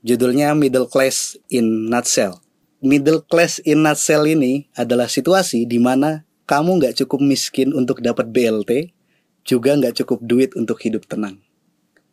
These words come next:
Sebagai middle class, kewajiban utama untuk menyambung hidup adalah dengan bekerja. Meskipun tampak luar pekerjaannya cukup, cukup bergengsi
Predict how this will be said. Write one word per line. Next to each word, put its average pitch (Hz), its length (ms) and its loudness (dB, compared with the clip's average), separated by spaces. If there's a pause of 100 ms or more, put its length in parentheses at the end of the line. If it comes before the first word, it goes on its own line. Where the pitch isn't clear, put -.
(680)
Sebagai 127 420 0
middle 123 320 0
class, - 500 0
kewajiban 123 540 0
utama 151 400 2
untuk 147 240 0
menyambung 131 400 2
hidup 123 400 -2
adalah 117 320 -2
dengan 113 320 -2
bekerja. 123 560 -2 (460)
Meskipun 170 580 0
tampak 151 380 0
luar 147 260 2
pekerjaannya 135 560 0
cukup, - 400 -4
cukup 147 320 0
bergengsi 127 720 0